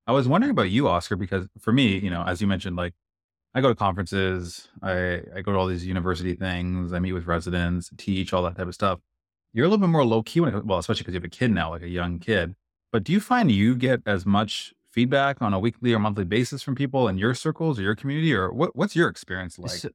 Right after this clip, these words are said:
Speaker 2: it's funny. Yeah. Like, one, I work in such a big practice. So a lot of times it's our own staff coming to be like, "Oh, I just listened to the episode." And I'm like, "You better
Speaker 1: Hmm.
Speaker 2: listen to the episode. I, I work for you guys." And I talked about twelve
Speaker 1: <laughs>
Speaker 2: times. Uh, so that one is,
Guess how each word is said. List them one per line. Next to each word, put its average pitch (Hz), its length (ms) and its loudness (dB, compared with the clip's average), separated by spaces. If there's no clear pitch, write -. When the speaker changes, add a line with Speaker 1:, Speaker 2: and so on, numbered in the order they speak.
Speaker 2:
it's - 260 -10
funny. 120 340 -2
Yeah. 95 340 -8
Like, 110 180 -6
one, 131 220 4
I 135 80 2
work 107 160 -4
in 104 80 -6
such - 180 -12
a 85 80 -8
big 95 220 2
practice. 92 560 -2
So 107 360 0
a 110 140 0
lot 110 160 4
of 107 60 -2
times 107 220 -2
it's - 160 -12
our 101 140 2
own 101 160 2
staff 95 340 -4
coming 98 160 -8
to 92 60 -6
be 92 60 -6
like, 95 160 -6
"Oh, 156 60 -4
I 143 60 2
just 123 200 -2
listened 120 100 -10
to 117 60 -8
the 120 100 2
episode." 98 440 -6
And 113 80 -2
I'm 113 40 2
like, 107 140 -2
"You 110 80 0
better 120 220 2
Speaker 1:
Hmm. - 60 -6
Speaker 2:
listen 101 200 -10
to 127 60 -12
the 95 120 -8
episode. 107 400 -4
I, 107 80 -4
I 113 60 0
work 123 260 0
for 98 120 -8
you 76 120 -10
guys." 92 320 -14
And 110 80 -2
I 101 40 0
talked 113 220 -2
about 185 140 0
twelve 160 200 0
Speaker 1:
<laughs> - 0 -
Speaker 2:
times. 110 560 -2
Uh, 127 480 2
so 123 140 -4
that 135 200 2
one 165 120 -4
is, 117 120 -4